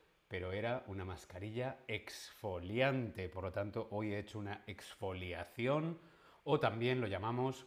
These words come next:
habitualmente peeling. Exfoliar, exfoliante, muy bien. Hoy he hecho un peeling, he hecho una exfoliación. He eliminado las células muertas de mi piel.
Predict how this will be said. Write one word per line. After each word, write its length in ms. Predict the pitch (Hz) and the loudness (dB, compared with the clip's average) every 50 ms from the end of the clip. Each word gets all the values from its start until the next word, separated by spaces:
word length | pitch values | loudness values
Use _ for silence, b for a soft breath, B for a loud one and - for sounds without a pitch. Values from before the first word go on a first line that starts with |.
| - - | -12 -2
habitualmente 1200 | 104 110 113 120 117 120 95 101 101 98 104 113 113 117 113 - 123 123 123 123 - - - _ _ _ _ | -2 2 2 2 2 2 2 2 2 2 0 0 -2 -2 0 2 2 2 2 -2 -8 -16 -20 _ _ _ _
peeling. 720 | - 175 170 143 117 107 98 90 92 87 87 85 87 - - | 4 6 6 6 4 4 2 0 -2 -4 -6 -6 -8 2 2
Exfoliar, 760 | 156 160 - - - 147 139 135 135 131 127 127 127 131 131 - | 2 2 2 0 4 6 6 8 8 10 10 10 10 8 8 4
exfoliante, 960 | 135 139 - - - 127 120 120 123 123 127 123 120 117 123 120 120 120 120 110 | 2 2 2 0 0 2 4 4 6 4 4 2 2 2 2 4 4 2 0 -4
muy 260 | 101 107 113 123 117 | -4 -2 0 2 2
bien. 380 | 101 104 110 120 123 123 131 127 B B B B B B B - | 2 4 4 4 4 4 2 -2 B B B B B B B 4
Hoy 240 | 127 139 143 139 135 - | 6 6 6 6 4 2
he 160 | 110 107 113 | 0 0 0
hecho 340 | 117 113 - - 107 101 - | 0 -2 -2 -4 -4 -2 0
un 220 | - 147 165 156 - | 2 4 4 4 4
peeling, 500 | - 143 143 139 143 147 143 147 139 - 101 | 4 4 6 6 6 6 6 6 4 2 0
he 140 | 101 98 | 0 0
hecho 340 | 101 - - - 110 - - - | 0 -2 -2 -4 -4 -4 0 2
una 420 | 139 147 151 147 147 147 151 147 B B B B B B B B B B B B B - | 4 6 8 8 8 8 6 4 B B B B B B B B B B B B B 2
exfoliación. 1400 | 127 127 127 - - - - - - 139 135 131 123 117 107 104 - - 131 127 120 104 98 87 87 98 - | 2 2 2 0 -4 -8 -6 2 4 6 6 6 6 4 4 2 2 2 4 4 4 4 2 0 -4 -6 -4
He 200 | - 110 113 107 | -2 -2 0 0
eliminado 600 | 92 90 87 87 95 98 117 127 123 127 127 123 | 0 -2 -2 -4 -2 0 2 2 2 2 2 0
las 220 | 104 92 90 87 - | 0 -2 -2 -4 -4
células 640 | - 110 104 107 110 110 110 110 110 110 - - - - | -4 -4 -2 -2 -2 0 0 0 0 -2 -6 -12 -18 -16
muertas 680 | 101 92 95 101 113 113 113 - 120 120 120 120 120 - - 87 85 | -12 -10 -4 -2 -2 -2 -2 0 2 2 2 0 -2 -8 -12 -10 -4
de 360 | 92 101 107 110 - - - | -2 0 0 0 -2 -6 -10
mi 480 | - 95 98 107 113 120 120 120 - - _ | -8 -6 -4 -2 -4 -4 -6 -8 -16 -20 _
piel. 420 | - 113 110 98 87 85 80 82 | -4 -2 -2 -2 -2 -4 -6 -8